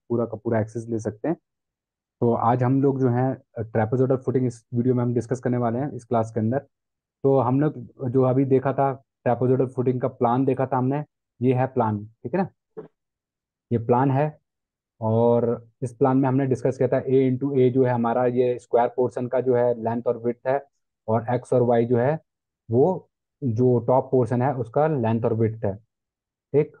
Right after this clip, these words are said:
और बाकी की ये रीइंफोर्समेंट की डिटेल है, इनको हम लोग बाद में डिस्कस करेंगे। सेक्शन में हमने डिस्कस किया था कि इसका जो सेक्शन है वो इस प्रकार, ये इसका शेड्यूल था, ये इसका शेड्यूल था। बत्तीस सौ by बत्तीस सौ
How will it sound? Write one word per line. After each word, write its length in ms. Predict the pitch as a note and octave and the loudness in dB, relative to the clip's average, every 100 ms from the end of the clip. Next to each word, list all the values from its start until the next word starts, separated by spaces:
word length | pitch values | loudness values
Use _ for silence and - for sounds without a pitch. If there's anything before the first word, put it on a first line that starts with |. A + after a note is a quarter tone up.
| _ | _
और 120 | A2 G#2 | -6 -2
बाकी 280 | A2 A2 | 0 0
की 120 | B2+ C3 | 0 2
ये 60 | |
रीइंफोर्समेंट 600 | B2 A2+ A2 A#2 A2+ B2 | 4 2 2 0 0 -2
की 60 | B2 | -2
डिटेल 280 | A#2+ B2 C3 | 0 0 0
है, 80 | |
इनको 220 | C#3+ A#2 A2+ | -2 -4 -4
हम 140 | A2+ | -4
लोग 160 | B2 A#2 | -6 -4
बाद 200 | G#2 G2+ | -4 -4
में 140 | A#2 | -6
डिस्कस 300 | A#2 G#2+ A#2+ | -8 -6 -8
करेंगे। 440 | - B2 C3+ D3 C3 | -4 -4 -2 -4 -6
सेक्शन 460 | _ - A2 - | _ -8 -8 -4
में 120 | C#3 C3+ | -2 -2
हमने 200 | C3 C3 | -2 -2
डिस्कस 320 | B2 - B2 | -4 -6 -2
किया 140 | C3 | -2
था 180 | B2 C3 | 0 0
कि 580 | B2 _ _ _ _ B2 | -2 _ _ _ _ -10
इसका 200 | B2+ B2+ | -4 0
जो 120 | B2+ | 0
सेक्शन 360 | B2+ A2+ A2+ B2+ | 0 -2 -2 -2
है 160 | A#2 A#2+ | -2 -2
वो 160 | A2+ B2 | -2 -4
इस 100 | A2+ | -6
प्रकार, 380 | - A#2 A#2+ A2+ - _ - A2 - _ _ _ _ _ _ _ _ _ _ _ _ _ _ _ | -6 -2 0 -2 -8 _ -20 -20 -20 _ _ _ _ _ _ _ _ _ _ _ _ _ _ _
ये 120 | A#2+ B2 | -2 -2
इसका 200 | A#2 C3+ | 0 -2
शेड्यूल 340 | B2+ A#2+ C#3 | 2 2 2
था, 240 | C#3 C3+ D#3+ _ - - _ _ _ _ _ _ _ _ _ _ _ _ _ _ _ - | 2 -4 -6 _ -18 -18 _ _ _ _ _ _ _ _ _ _ _ _ _ _ _ -2
ये 80 | |
इसका 180 | B2 C3+ | -2 0
शेड्यूल 340 | B2+ A#2+ B2 C3 | 0 2 2 2
था। 160 | C3+ B2+ | 0 0
बत्तीस 340 | A#2 A2+ B2+ | -2 -2 -2
सौ 60 | C#3 | 2
by 120 | C3 | 2
बत्तीस 340 | B2 A#2+ B2+ | 2 0 -4
सौ 80 | - | 0